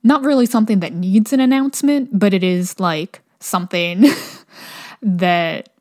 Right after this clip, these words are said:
because I'm me and I have to live with me, is like, "Huh, that's interesting," to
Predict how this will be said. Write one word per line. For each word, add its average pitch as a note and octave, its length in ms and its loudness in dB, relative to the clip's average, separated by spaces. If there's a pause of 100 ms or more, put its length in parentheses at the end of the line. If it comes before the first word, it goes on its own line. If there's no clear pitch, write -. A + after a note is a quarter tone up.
(180)
because G3 260 -2
I'm F3 220 0
me G#3 380 0
and F3+ 140 -4
I E3 40 -2
have E3 220 -4
to F3+ 80 -4
live F3+ 200 -2
with G3+ 180 2
me, A3+ 340 2 (240)
is G#3 160 -2
like, A3+ 220 0
"Huh, F#4+ 220 -2 (320)
that's D4 180 -4
interesting," F#3+ 640 -2 (300)
to F3+ 500 -2